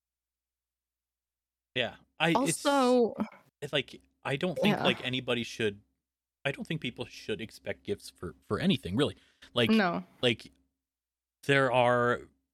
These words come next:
Speaker 1: there's, there's
Speaker 2: Man, I don't
Speaker 1: two
Speaker 2: even expect gifts on my birthday.
Speaker 1: there,
Speaker 2: Yeah,
Speaker 1: there's
Speaker 2: like
Speaker 1: two, there's two holidays where I think it's okay to expect something. Like,
Speaker 2: Yeah.
Speaker 1: something, and that's your birthday and
Speaker 2: Yeah.
Speaker 1: Christmas.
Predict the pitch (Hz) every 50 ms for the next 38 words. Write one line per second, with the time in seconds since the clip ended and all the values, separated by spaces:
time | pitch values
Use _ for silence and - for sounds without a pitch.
0 | _ _ _ _ _ _ _ _ _ _ _ _ _ _ _ _ _ _ _ _
1 | _ _ _ _ _ _ _ _ - - 135 120 - - - 135 120 247 254 240
2 | 220 214 240 370 453 427 392 339 277 262 254 247 - - - 254 233 240 - -
3 | 269 269 262 - 240 214 208 185 185 180 220 254 359 370 - - 185 156 147 143
4 | 139 - - - 202 214 226 226 - - 277 196 202 214 226 226 214 185 147 -
5 | 135 156 151 - - - - - 175 196 202 - 165 151 156 156 151 156 156 147
6 | - - 120 117 117 - - 139 123 127 120 110 - - - 120 117 117 - -
7 | - - 113 110 110 113 117 - - 120 110 98 - - - - 104 98 95 -
8 | - - - - - 90 87 175 - _ - 113 123 160 - _ _ _ _ _
9 | _ _ _ _ _ _ _ _ _ _ - 131 107 - _ _ _ _ - -
10 | 202 - - - - - - - - - 113 110 110 - 139 151 147 - 123 120
11 | 123 117 110 - - 101 - 101 104 - - 139 139 151 165 170 _ _ _ _
12 | _ _ _ _ _ _ _ _ _ _ _ _ _ _ _ _ 107 107 107 107
13 | 107 - 180 - - - - - _ - - 113 - - - - - -